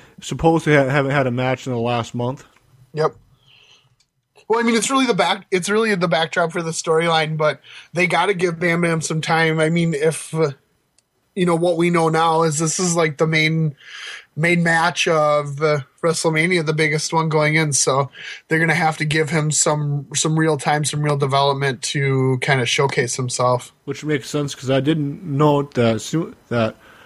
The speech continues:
Speaker 1: I was wondering why Bam Bam was able to use his own theme song when compared to the rest, rest of the Million Dollar Corporation, they were using Million Dollar Man's theme song.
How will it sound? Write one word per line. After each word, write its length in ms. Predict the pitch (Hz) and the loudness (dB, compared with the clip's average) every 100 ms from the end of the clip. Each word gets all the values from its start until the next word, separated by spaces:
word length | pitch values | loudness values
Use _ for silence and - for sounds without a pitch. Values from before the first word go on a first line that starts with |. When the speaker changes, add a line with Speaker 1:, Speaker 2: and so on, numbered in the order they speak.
| - | -4
Speaker 1:
I 120 | 147 156 | 0 2
was 160 | 135 | 0
wondering 380 | 143 175 165 143 | 0 0 -2 -4
why 300 | 131 151 147 | -4 -2 -4
Bam 380 | 120 139 147 143 | -4 -4 -4 -4
Bam 220 | 139 127 | -4 -4
was 140 | 123 131 | -4 -4
able 300 | 135 131 123 | -2 0 0
to 100 | 135 | 2
use 200 | 151 143 | 0 0
his 120 | 131 | 0
own 240 | 143 131 113 | 2 0 0
theme 280 | 151 151 147 | 2 2 0
song 480 | - 117 110 110 - - - - | 0 0 0 -4 -8 -18 -12 -4
when 140 | 127 | -4
compared 300 | 127 160 160 | -2 0 2
to 20 | |
the 40 | 139 | 2
rest, 280 | 147 147 165 | 2 0 -4
rest 280 | 151 156 151 | -2 -2 0
of 60 | |
the 60 | 139 | -2
Million 220 | 143 139 | 0 0
Dollar 240 | 135 131 120 | 0 0 -2
Corporation, 720 | - 151 - 131 139 - 123 | -2 -2 0 0 0 -2 0
they 120 | 135 | 2
were 140 | 135 | 4
using 240 | 135 131 127 | 2 0 -2
Million 200 | 131 131 | 0 2
Dollar 200 | 123 117 | 2 2
Man's 340 | 117 127 117 - | 0 0 -2 -6
theme 220 | 110 92 | -8 -8
song. 380 | - 92 90 | -10 -10 -12